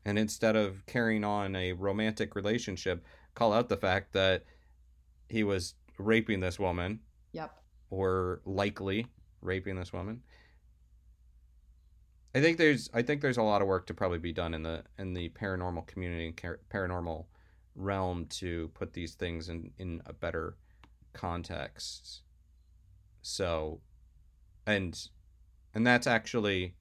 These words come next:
Speaker 1: I'm gonna jump into the paranormal pop culture,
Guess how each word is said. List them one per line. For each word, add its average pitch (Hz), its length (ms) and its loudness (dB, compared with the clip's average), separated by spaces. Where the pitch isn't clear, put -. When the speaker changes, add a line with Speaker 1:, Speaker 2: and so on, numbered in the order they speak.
Speaker 1:
I'm 101 120 -6
gonna 90 400 -2
jump 101 260 -2
into 104 340 0
the 87 200 -4
paranormal 87 520 -4
pop - 260 -4
culture, 87 600 -2